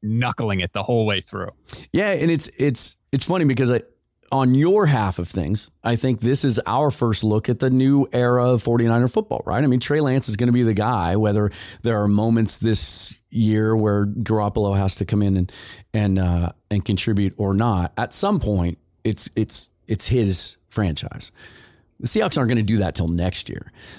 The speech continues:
Speaker 2: So we're still kind of in this weird limbo phase where, you know, we wanna see what the rest of the roster looks like. We wanna see that kind of development. In,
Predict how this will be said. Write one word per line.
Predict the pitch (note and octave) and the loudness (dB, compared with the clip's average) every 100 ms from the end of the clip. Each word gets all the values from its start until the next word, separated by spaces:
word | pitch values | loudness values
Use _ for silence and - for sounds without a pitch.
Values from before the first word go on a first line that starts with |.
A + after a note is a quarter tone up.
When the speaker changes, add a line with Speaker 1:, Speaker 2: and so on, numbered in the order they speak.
| - | -6
Speaker 2:
So | - B2+ A2+ A2 | -2 0 0 -2
we're | - D#3 | 0 0
still | - - F#3 | 0 -2 -2
kind | F#3 D3 | 0 2
of | |
in | B2+ | 4
this | B2 G#2+ | 2 0
weird | G2 A#2+ C3 B2+ | 0 2 2 2
limbo | A2 A2 B2 B2 G#2+ F2+ | 2 2 4 4 2 0
phase | - F#2 F2 E2+ E2+ | 0 -2 0 -2 -4
where, | F#2 G#2 F#2+ F2+ F2 | -2 0 0 0 0
you | B2 | 0
know, | G2+ | 0
we | F2 A#2+ | 2 2
wanna | B2+ A#2+ | 2 2
see | A2+ B2+ A2+ | 2 2 2
what | G#2 | 2
the | G#2 | 2
rest | G#2 - | 2 0
of | |
the | E2+ | 0
roster | F2+ G#2 - A#2 | 0 -2 0 0
looks | A2 G#2+ | 0 0
like. | G#2 | 0
We | G#2+ | 0
wanna | G2 F2 | 2 0
see | - | 0
that | F2+ F#2 - | -2 -2 0
kind | A#2 | 0
of | G#2+ | 2
development. | G#2+ A2 G#2+ A2 - _ | 0 0 2 0 -2 _
In, | F#2+ | -8